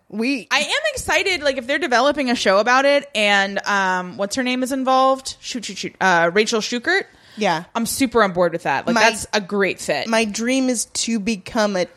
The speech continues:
Speaker 1: T V writer in time to be considered <laughs> to help write
Speaker 2: Well,
Speaker 1: that
Speaker 2: then
Speaker 1: show.
Speaker 2: I suggest you crank out some spec scripts.
Speaker 1: I'm working on
Speaker 2: Okay,
Speaker 1: one
Speaker 2: good.
Speaker 1: right now.
Speaker 2: I'm very proud of you. That's great. Um, okay, so, okay, we're not done talking about the suits. We
Speaker 1: Oh,
Speaker 2: got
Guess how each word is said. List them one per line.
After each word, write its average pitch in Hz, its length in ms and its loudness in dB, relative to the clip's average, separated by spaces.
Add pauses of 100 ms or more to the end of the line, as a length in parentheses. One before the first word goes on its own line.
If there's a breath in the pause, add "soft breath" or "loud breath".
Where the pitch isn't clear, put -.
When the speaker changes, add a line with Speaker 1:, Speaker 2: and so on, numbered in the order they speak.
Speaker 1:
T 208 180 -6
V 185 180 -6
writer 160 380 0
in 165 300 -6
time 143 460 -8
to - 120 -10
be 160 160 -6
considered 233 600 0
<laughs> - 260 -14
to 240 160 2
help 190 260 -2
write 165 80 0
Speaker 2:
Well, 233 140 4
Speaker 1:
that 226 60 0
Speaker 2:
then 240 100 4
Speaker 1:
show. 233 80 4
Speaker 2:
I 240 160 4
suggest 226 580 -2
you 202 260 -4
crank 208 320 0
out 196 160 4
some 175 140 -6
spec 175 300 2
scripts. - 480 -4
Speaker 1:
I'm 302 280 0
working 381 380 -2
on 254 160 2
Speaker 2:
Okay, 285 80 2
Speaker 1:
one 262 200 2
Speaker 2:
good. 302 100 -6
Speaker 1:
right 240 280 2
now. 320 140 -2
Speaker 2:
I'm 208 140 2
very 220 240 2
proud 233 300 -2
of - 100 -14
you. - 80 -10 (160)
That's 208 200 -4
great. - 220 -6 (100)
Um, 226 380 -2
okay, 233 220 0
so, 269 340 2 (120)
okay, 240 340 0
we're 262 80 2
not 311 180 2
done 294 160 2
talking 262 220 0
about 233 160 0
the 190 80 -6
suits. - 720 -8 (160)
We 247 60 2
Speaker 1:
Oh, - 20 4
Speaker 2:
got 233 80 2